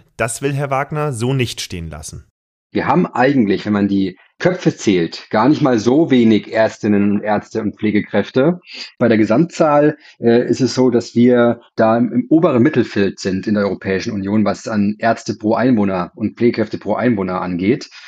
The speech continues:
Speaker 2: Das heißt, da sind wir aktuell gerade noch nicht in einem richtig großen Mangel von den Zahlen her. Der wird kommen, weil die Demografie fortschreitet.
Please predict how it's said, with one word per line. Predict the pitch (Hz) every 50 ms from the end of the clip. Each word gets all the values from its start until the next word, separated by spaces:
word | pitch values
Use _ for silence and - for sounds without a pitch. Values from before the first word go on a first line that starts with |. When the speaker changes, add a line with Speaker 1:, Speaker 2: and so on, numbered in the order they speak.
| - - -
Speaker 2:
Das | 101 98 -
heißt, | 110 107 110 110 104 - - - - 101
da | 101 104 110 110 107 -
sind | 107 104 143 156 101
wir | 143 120 107 104 - - - - _
aktuell | - 131 147 - - - - - 120 131 127
gerade | 117 120 107 107 104 104 107
noch | 104 104 104
nicht | 113 113 110
in | 127 120 117
einem | 110 107 104 104 101
richtig | 113 110 - 120 110 -
großen | - 110 117 110 - - 104
Mangel | 104 107 110 110 107
von | 101 - 104
den | 101 92 -
Zahlen | - - 98 95 107 120 123
her. | 123 135 147 165 196 - _ _ _ _ _
Der | - 107 101
wird | 117 107 - -
kommen, | - 117 110 139 190 165
weil | 117 107
die | 104
Demografie | 113 113 107 101 - 104 - - 117 110
fortschreitet. | 104 - 113 117 117 - - - 147 139 139 170 170 180 175 -